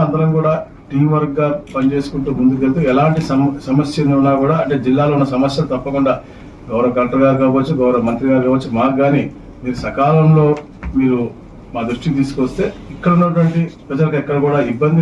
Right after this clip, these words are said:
రాకుండా, అది అవసరమైతే ఏ స్థాయి నాయకుడికి, అంటే అది వేరే మంత్రి డిపార్ట్‌మెంట్ అయితే ఆ మంత్రి గారితో, లేదు అది గౌరవ ముఖ్యమంత్రి గారి దృష్టికి తీసుకెళ్లాల్సిన విషయమైనా కూడా తప్పకుండా, ఆ, తీసుకెళ్లి దాన్ని పరిష్కరించి ఈ ప్రాంత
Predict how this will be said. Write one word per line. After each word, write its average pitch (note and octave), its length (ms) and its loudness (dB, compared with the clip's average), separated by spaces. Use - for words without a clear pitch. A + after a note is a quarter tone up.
రాకుండా, C#3+ 400 0
అది A#2+ 120 -4
అవసరమైతే C#3+ 520 2
ఏ E3 140 4
స్థాయి D#3+ 320 4
నాయకుడికి, C#3+ 480 0
అంటే C3 180 -4
అది B2 120 0
వేరే C#3+ 180 4
మంత్రి C#3 300 0
డిపార్ట్‌మెంట్ C#3 480 0
అయితే C3+ 200 0
ఆ - 20 0
మంత్రి D3+ 260 2
గారితో, E3 260 -2
లేదు G3+ 260 4
అది - 220 -6
గౌరవ D3 320 4
ముఖ్యమంత్రి E3 460 2
గారి C#3+ 160 2
దృష్టికి C#3 280 -4
తీసుకెళ్లాల్సిన C3 600 -2
విషయమైనా D3 460 2
కూడా C3 140 4
తప్పకుండా, D#3 520 4
ఆ, A#2 40 -6
తీసుకెళ్లి D#3+ 440 2
దాన్ని C3 260 4
పరిష్కరించి D#3 520 2
ఈ E3+ 40 6
ప్రాంత E3 260 4